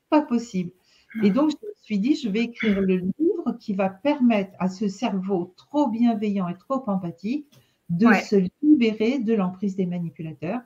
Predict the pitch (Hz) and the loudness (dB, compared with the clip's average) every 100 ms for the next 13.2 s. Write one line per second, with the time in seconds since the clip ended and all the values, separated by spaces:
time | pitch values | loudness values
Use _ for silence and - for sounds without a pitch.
0 | _ _ _ _ 190 233 - - 185 139 | _ _ _ _ 0 2 0 0 -2 -2
1 | 185 262 165 160 151 175 202 190 190 262 | -2 -2 -2 -4 -4 -2 -2 -4 -6 -8
2 | 277 220 175 180 - 165 196 131 - 165 | -6 -6 -6 -8 -6 -4 -2 -4 -6 -6
3 | 202 135 - 277 233 202 220 202 - - | -6 -2 2 4 4 2 2 0 -6 -18
4 | _ _ - 214 254 220 262 247 233 196 | _ _ -2 2 4 6 4 2 0 0
5 | - 220 196 220 254 196 190 - - - | 2 2 2 2 -2 0 -2 -2 -8 -2
6 | 190 240 214 196 214 202 220 277 247 214 | 0 2 0 0 0 0 -2 -4 -2 0
7 | 202 208 240 285 - - 247 240 208 185 | 0 0 0 -4 -8 -2 0 0 0 0
8 | 180 - _ _ _ - 190 185 185 262 | -2 -10 _ _ _ -2 0 0 -2 -2
9 | 220 233 220 202 196 - 185 214 240 196 | 0 2 2 0 -2 0 0 0 -2 -2
10 | 180 214 185 185 151 - 202 190 190 175 | -2 -2 -2 -2 -4 -6 -6 -2 -2 -2
11 | 233 240 165 190 214 208 185 190 165 175 | -2 -2 -4 -2 0 -2 0 -2 -2 -4
12 | 240 190 175 - 175 208 202 160 160 151 | -4 -4 -8 -6 -6 -6 -6 -8 -10 -8
13 | 214 | -8